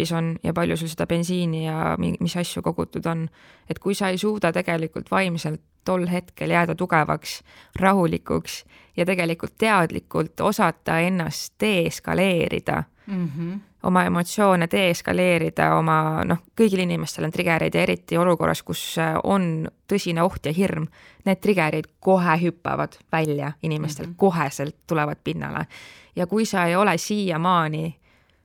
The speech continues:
Speaker 2: sellisel nii-öelda, ütleme siis rahuajal tegelenud oma vaimse tervisega ja nii-öelda õppinud tegelikult iseenda, ise-, iseennast kontrollima,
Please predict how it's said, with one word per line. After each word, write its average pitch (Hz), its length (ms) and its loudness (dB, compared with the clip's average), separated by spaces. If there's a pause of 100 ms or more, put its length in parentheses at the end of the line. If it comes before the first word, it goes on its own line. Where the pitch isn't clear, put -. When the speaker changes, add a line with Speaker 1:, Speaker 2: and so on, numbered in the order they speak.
(120)
Speaker 2:
sellisel 165 320 -4
nii-öelda, 156 260 0
ütleme 165 280 -2
siis 180 160 -2
rahuajal 170 580 6
tegelenud 165 640 2
oma 165 240 2
vaimse 170 500 2
tervisega 160 580 0
ja 156 260 2
nii-öelda 160 640 0 (400)
õppinud 165 640 0
tegelikult 170 640 0
iseenda, 170 920 2
ise-, 202 240 0
iseennast 180 400 0
kontrollima, 175 800 0